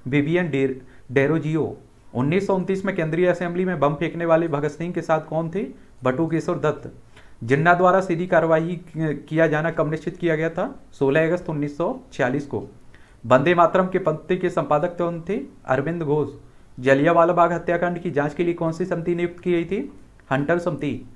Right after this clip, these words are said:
महात्मा गांधी ने दांडी यात्रा कब से आरंभ की थी? बारह मार्च उन्नीस सौ तीस को। अठारह सौ संतावन के विद्रोह को सैनिक विद्रोह के स्थान पर एक राष्ट्रीय विद्रोह के रूप में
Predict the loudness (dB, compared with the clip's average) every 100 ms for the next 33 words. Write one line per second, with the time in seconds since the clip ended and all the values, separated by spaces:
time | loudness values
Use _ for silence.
0 | -20 -18 -2 2 2 2 2 0 0 0
1 | 2 0 2 0 0 2 2 4 2 0
2 | -2 2 2 2 -4 -6 -6 -6 -8 -12
3 | -20 -18 -2 4 4 4 2 2 0 -4
4 | -4 -4 -4 -6 -4 -8 -8 -14 -20 -20
5 | -6 0 4 4 2 0 -2 2 2 2
6 | 0 -2 -2 -2 -2 -2 -2 -2 -2 -2
7 | -2 -2 -2 -2 -2 -4 -2 -2 0 0
8 | 2 0 0 -2 -4 -2 -2 -2 -2 -4
9 | -4 -6